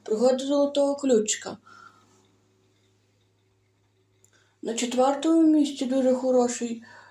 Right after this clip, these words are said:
е, мульф-, м, м, мультфільм <clears throat> Простоквашино. На п'ятому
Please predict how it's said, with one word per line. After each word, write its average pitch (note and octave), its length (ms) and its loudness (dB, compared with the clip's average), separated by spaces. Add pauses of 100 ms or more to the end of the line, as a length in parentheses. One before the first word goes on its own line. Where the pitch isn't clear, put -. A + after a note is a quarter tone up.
(440)
е, G#3+ 280 -4 (220)
мульф-, A3 420 -8 (2750)
м, G#3+ 480 -10 (1000)
м, G#3+ 240 -6
мультфільм G#3 760 0 (1500)
<clears throat> - 520 0
Простоквашино. A#3+ 1040 -2 (480)
На G#3+ 100 -6
п'ятому C4 880 -2